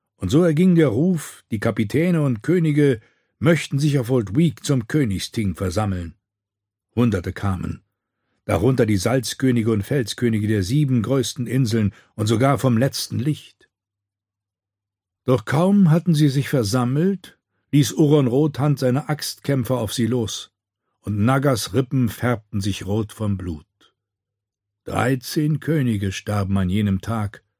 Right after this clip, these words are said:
dazu ein halbes Hundert Priester und Propheten. Das war das Ende des Königstings, und Rothand herrschte danach zweiundzwanzig Jahre als hoher König.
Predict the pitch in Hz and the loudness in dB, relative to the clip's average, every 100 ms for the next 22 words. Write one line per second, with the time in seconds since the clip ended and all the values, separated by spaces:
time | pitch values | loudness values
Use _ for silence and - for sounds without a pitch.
0 | _ _ _ _ 104 - 120 113 101 110 | _ _ _ _ -14 -4 0 2 2 2
1 | 127 123 - 120 117 104 - 120 110 - | 2 0 0 0 0 -2 -2 -2 -2 -4
2 | 127 113 123 110 110 95 - 87 80 _ | -4 -4 -6 -6 -4 -6 -8 -14 -14 _
3 | _ _ _ _ _ _ _ _ _ - | _ _ _ _ _ _ _ _ _ -16
4 | 101 107 110 117 - 135 117 85 82 - | -12 -4 -2 -2 -2 0 0 -2 -6 -10
5 | - 110 90 87 - 117 101 - - _ | -6 -4 -4 -6 -6 -6 -6 -10 -14 _
6 | _ _ _ _ _ - 90 85 117 127 | _ _ _ _ _ -14 -10 0 2 2
7 | 104 135 113 - 120 110 - 113 110 101 | 0 -2 -2 -2 -4 -4 -4 -2 -2 -2
8 | - 120 127 120 104 107 101 101 110 110 | -4 -2 0 0 -2 -4 -2 -4 -2 -2
9 | 117 117 110 98 - 107 110 107 104 92 | -2 -2 -4 -6 -4 -4 -4 -6 -10 -10
10 | - - - | -12 -20 -20